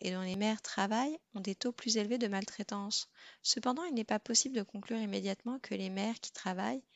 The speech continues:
et sans partenaire ni conjoint, sont plus susceptibles d'abuser de leurs enfants.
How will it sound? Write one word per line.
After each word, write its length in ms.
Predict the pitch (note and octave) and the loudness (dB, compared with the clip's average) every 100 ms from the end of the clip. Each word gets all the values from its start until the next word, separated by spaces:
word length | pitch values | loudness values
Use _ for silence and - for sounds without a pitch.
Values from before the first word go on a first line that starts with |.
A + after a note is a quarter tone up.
| - _ _ | -20 _ _
et 60 | G3 | 4
sans 220 | - G3 | 4 4
partenaire 500 | F#3+ - G3 F#3 F#3+ | -6 -6 -6 -6 -6
ni 140 | F#3 | -8
conjoint, 440 | - F#3+ F#3+ C4+ D4+ - - - | -8 -8 -6 -6 -10 -16 -20 -4
sont 200 | - A#3 | -2 0
plus 140 | C4+ | -2
susceptibles 500 | - B3+ A3+ - B3 | 0 0 0 -2 0
d'abuser 360 | G#3+ G3 G3 A3 | 0 0 0 2
de 60 | |
leurs 240 | G#3 F#3 F#3 | 2 0 -2
enfants. 420 | G3+ - G3 G3 | -4 -6 -8 -8